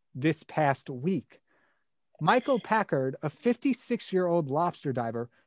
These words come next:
found himself in the mouth of a humpback whale off of Provincetown, Massachusetts. Packard said he was diving about forty-five feet or fourteen meters deep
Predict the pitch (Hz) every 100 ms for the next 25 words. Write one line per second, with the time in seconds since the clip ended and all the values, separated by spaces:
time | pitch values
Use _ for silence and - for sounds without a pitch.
0 | _ 180 226 233 - 190 180 - 170 165
1 | 156 185 196 - 151 147 - 190 - 185
2 | - 165 151 135 135 _ - 151 147 -
3 | - 185 151 131 - 127 123 123 127 123
4 | 120 110 - 160 - 90 - - _ _
5 | _ _ _ _ _ _ _ - 247 285
6 | 196 226 202 180 190 170 123 180 185 185
7 | 165 147 143 - 220 247 - 214 208 -
8 | 190 196 156 131 165 180 220 208 214 208
9 | 147 151 123